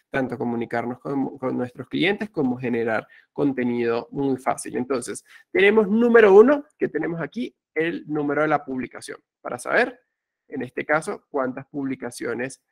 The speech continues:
vamos a hacer. Aquí se cambió, aquí debería tener un trece. Perfecto. Después tenemos la fecha.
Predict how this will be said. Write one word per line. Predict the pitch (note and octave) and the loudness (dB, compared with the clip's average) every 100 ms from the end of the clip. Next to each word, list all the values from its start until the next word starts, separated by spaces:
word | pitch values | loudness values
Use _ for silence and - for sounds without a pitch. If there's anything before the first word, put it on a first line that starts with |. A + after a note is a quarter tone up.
| _ | _
vamos | _ C3 B2 A#2+ B2 | _ -2 -2 -2 -8
a | |
hacer. | A2 - | -12 -12
Aquí | C#3+ - C#3 | -14 -16 -14
se | - - | -12 -12
cambió, | _ - - F3 - _ | _ -16 -8 -8 -8 _
aquí | - - | -20 -18
debería | - - - | -18 -18 -18
tener | A#1 - | -18 -16
un | G#1 - | -18 -20
trece. | - - - _ _ _ _ _ _ | -18 -20 -20 _ _ _ _ _ _
Perfecto. | D#3 C#3 B2+ C#3 - A#2+ | -2 -2 -2 -4 -4 -6
Después | D3 E3 - A3+ G3+ | -6 -6 0 0 0
tenemos | - E3 D3+ D3 D3+ | -2 0 0 -2 -2
la | D3 C3+ | -2 -2
fecha. | - G3 - - | 0 0 0 -12